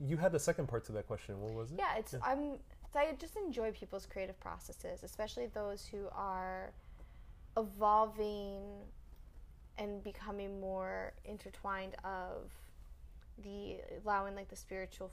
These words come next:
Speaker 2: flow to come through the work and being used as, like, a muse. I'm curious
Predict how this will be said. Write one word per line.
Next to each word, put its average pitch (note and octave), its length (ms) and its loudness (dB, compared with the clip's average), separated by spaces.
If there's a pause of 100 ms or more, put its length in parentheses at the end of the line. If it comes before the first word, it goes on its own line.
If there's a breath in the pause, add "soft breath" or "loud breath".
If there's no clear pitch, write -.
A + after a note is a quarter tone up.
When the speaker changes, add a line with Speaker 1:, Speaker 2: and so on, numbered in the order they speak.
Speaker 2:
flow G3 480 2 (320 soft breath)
to G#3 80 -4
come G3 160 -4
through F#3+ 240 -4
the F#3 100 -4
work F#3 340 -4
and G3+ 120 -8
being F#3 260 -6
used G3+ 300 -8
as, G3+ 140 -6
like, G#3 100 -10
a G3 60 -8
muse. G3+ 460 -6 (280 loud breath)
I'm A3 140 -2
curious A3 460 2